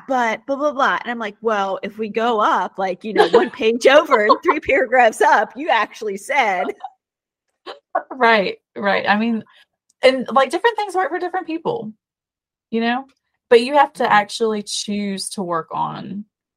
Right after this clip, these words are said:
Speaker 2: Okay. So thesis,
Speaker 1: Mm-hmm.
Speaker 2: choose to communicate and be
Speaker 1: Mm.
Speaker 2: graceful and understanding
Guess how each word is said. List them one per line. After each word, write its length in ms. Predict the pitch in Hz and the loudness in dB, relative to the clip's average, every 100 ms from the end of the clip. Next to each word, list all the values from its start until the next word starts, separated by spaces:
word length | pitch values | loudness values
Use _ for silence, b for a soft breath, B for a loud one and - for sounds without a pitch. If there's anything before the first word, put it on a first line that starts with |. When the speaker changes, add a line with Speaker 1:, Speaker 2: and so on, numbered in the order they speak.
| _ _ _ _ _ _ _ 208 | _ _ _ _ _ _ _ -4
Speaker 2:
Okay. 220 | 202 175 | -2 -2
So 220 | - 190 | 0 -2
thesis, 680 | 196 196 190 - - - - _ _ _ _ _ _ _ _ | -2 -6 -4 -10 -10 -16 -20 _ _ _ _ _ _ _ _
Speaker 1:
Mm-hmm. 80 | _ | _
Speaker 2:
choose 680 | - - 262 240 208 185 - - | -8 -6 -2 -2 -2 -4 -8 -16
to 100 | - - | -16 -12
communicate 760 | 202 170 165 - - - - _ _ _ _ _ _ _ | -10 -10 -12 -10 -8 -8 -10 _ _ _ _ _ _ _
and 200 | 190 190 | -2 0
be 80 | 185 | 0
Speaker 1:
Mm. 40 | |
Speaker 2:
graceful 840 | 160 175 165 175 - 170 160 180 196 | 0 0 0 -4 -8 -6 -6 -6 -8
and 160 | 190 180 | -6 -4
understanding 1120 | 180 180 180 - 170 165 170 147 - - 202 | -4 -4 -6 -6 -4 -4 -6 -6 -6 -8 -8